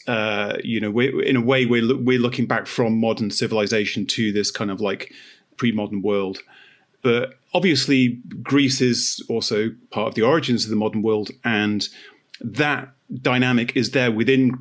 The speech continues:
ancient Greece itself, between Athens' civilized life and Arcadia,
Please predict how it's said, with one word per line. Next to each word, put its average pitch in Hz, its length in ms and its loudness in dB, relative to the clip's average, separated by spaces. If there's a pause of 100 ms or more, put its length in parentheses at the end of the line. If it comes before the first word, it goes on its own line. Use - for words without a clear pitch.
ancient - 380 -4
Greece 98 240 -6
itself, - 640 -6
between 110 320 -2
Athens' 117 800 -2
civilized 104 760 0 (640)
life 104 480 -2 (100)
and 98 400 -2
Arcadia, 110 720 0